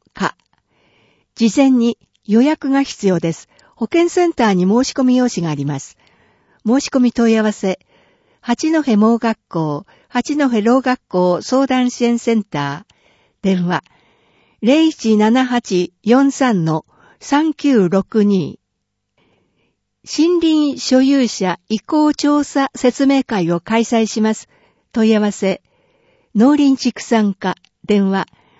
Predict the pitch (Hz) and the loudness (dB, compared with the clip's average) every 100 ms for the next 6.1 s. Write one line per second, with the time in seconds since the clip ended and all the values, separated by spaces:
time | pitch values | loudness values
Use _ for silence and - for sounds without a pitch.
0 | _ - 277 320 302 - 226 180 170 _ | _ 0 2 4 2 0 0 0 -2 _
1 | 190 226 - 294 269 233 170 175 202 196 | 0 0 2 0 2 0 0 0 0 0
2 | 190 185 147 135 _ _ _ _ _ _ | 0 -2 -2 -8 _ _ _ _ _ _
3 | _ _ _ _ _ _ _ _ _ _ | _ _ _ _ _ _ _ _ _ _
4 | _ _ _ - - 285 190 151 - _ | _ _ _ -8 -2 2 2 0 -10 _
5 | _ _ _ _ - - 349 320 233 185 | _ _ _ _ -10 -2 2 2 2 0
6 | 185 | -4